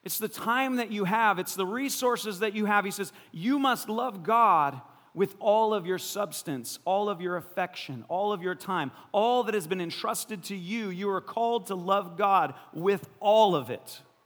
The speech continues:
and to love your neighbor as yourself." And we know in First John, we're, we're shown very clearly, don't say you love God unless you're loving your neighbor, because the manifestation of loving God will happen in the actions of how you love your neighbor.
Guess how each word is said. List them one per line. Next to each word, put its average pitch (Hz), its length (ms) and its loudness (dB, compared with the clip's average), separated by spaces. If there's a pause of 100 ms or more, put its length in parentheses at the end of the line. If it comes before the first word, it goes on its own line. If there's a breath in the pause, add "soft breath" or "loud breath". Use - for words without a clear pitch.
(720)
and 180 180 -4
to 190 100 -2
love 175 300 2
your 170 140 -4
neighbor 170 380 -4
as 160 260 -2
yourself." 139 420 -6
And 151 100 -4
we 190 100 -4
know 196 140 -2
in 175 60 -4
First 170 340 -6
John, 175 480 0 (200 loud breath)
we're, 180 120 4
we're 165 260 0
shown 208 420 -2
very 196 200 2
clearly, 202 360 -2
don't 233 240 -2
say 302 200 0
you 269 220 -2
love 233 220 0
God 214 380 4 (580 soft breath)
unless 214 400 0
you're 208 140 2
loving 180 300 2
your 170 140 -2
neighbor, 170 300 0
because 170 340 -4
the 175 100 -4
manifestation 214 880 -4
of 170 120 -6
loving 185 320 0
God 180 360 2 (160 loud breath)
will 165 140 -2
happen 202 380 0
in 180 80 -2
the 170 140 -4
actions 175 500 0
of 151 80 -6
how 165 180 2
you 135 180 -4
love 135 220 -4
your 123 100 -6
neighbor. 120 340 -10